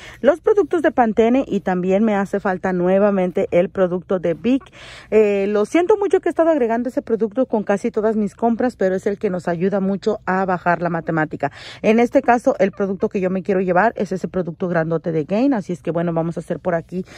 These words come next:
la matemática, ¿ok? Recuerden que falta el producto de Vic.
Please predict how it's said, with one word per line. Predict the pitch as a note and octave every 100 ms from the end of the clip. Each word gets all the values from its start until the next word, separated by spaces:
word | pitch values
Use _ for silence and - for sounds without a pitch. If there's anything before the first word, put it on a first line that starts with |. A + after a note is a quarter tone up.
| - -
la | G3 F#3 G3+
matemática, | F#3 F3 F3+ F#3 E3+ - D3+
¿ok? | D3 G#3+ A#3+
Recuerden | G#3 - G3 G3+
que | A3
falta | G#3 F#3 G3
el |
producto | G3 F3+ E3 - E3+
de | F3
Vic. | E3 - -